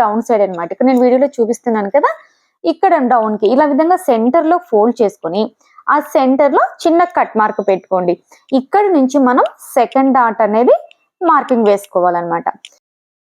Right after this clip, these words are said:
So ఇప్పుడు థర్డ్ డాట్ మార్కింగ్ చేసుకుందామండి. So దీనికోసం ఇక్కడ మనకి చంక రౌండ్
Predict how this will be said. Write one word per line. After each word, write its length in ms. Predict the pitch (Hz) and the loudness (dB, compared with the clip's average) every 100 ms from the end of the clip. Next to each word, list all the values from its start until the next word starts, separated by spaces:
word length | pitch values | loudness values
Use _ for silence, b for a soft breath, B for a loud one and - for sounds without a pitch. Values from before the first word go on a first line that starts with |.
| _ _ - | _ _ -2
So 40 | 320 269 | 0 0
ఇప్పుడు 220 | 277 427 622 - _ _ _ - | 2 0 0 -8 _ _ _ -2
థర్డ్ 260 | 254 254 226 | 0 2 0
డాట్ 180 | 311 - 240 | 0 0 0
మార్కింగ్ 360 | 202 - 240 226 | 0 0 -2 0
చేసుకుందామండి. 680 | 202 - 196 185 185 226 466 587 b b - | -4 -6 -6 -6 -2 2 2 0 b b -2
So 60 | 381 262 | 0 2
దీనికోసం 520 | 285 381 359 254 277 262 | 2 0 0 0 0 0
ఇక్కడ 160 | 262 233 233 | 0 -2 -2
మనకి 240 | 247 508 679 b b _ - | 0 0 -2 b b _ 0
చంక 240 | 285 302 370 226 | 0 2 0 2
రౌండ్ 260 | 220 277 | 2 0